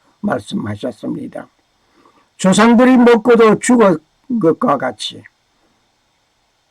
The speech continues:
아니하고 이 떡을 먹는 자는 영원히 살리라 했습니다. 영원히 삶을 우리에게 제공해 주신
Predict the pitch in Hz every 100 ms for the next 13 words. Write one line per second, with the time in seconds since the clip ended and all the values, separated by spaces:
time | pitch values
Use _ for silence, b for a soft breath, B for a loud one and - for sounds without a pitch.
0 | _ - 135 131 117 110 120 - 190 196
1 | - 220 214 202 143 143 147 175 220 202
2 | 165 131 107 _ _ _ _ _ - 143
3 | 156 180 247 262 262 254 262 311 - -
4 | 262 - 135 135 - - - 147 147 -
5 | - - - - - _ _ _ _ _
6 | _ _ _ _ _ _ _ _ _ _
7 | _ _ _ _ _ - 131 131 131 127
8 | 127 123 117 113 _ _ _ _ - -
9 | - - 135 180 254 233 208 190 180 180
10 | 170 170 156 156 139 143 135 131 139 -
11 | 208